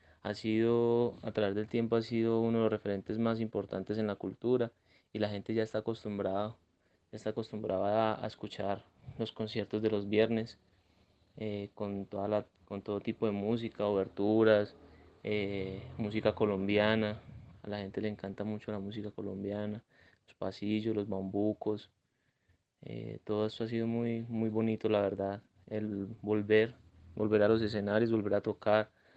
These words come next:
volver a sentir ese calor humano de la, de la gente,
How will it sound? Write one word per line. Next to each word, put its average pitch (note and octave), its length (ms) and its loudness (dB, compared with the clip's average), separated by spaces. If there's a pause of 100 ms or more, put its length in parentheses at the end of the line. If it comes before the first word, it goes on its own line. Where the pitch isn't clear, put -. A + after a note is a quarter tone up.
(160)
volver G#2+ 220 2
a G#2 60 4
sentir A2 360 -2
ese G#2+ 220 2
calor G2+ 400 -2
humano A2+ 360 0
de A2 100 -2
la, G2 200 -4 (200)
de G#2+ 160 -6
la G2 100 -8
gente, A2 460 -6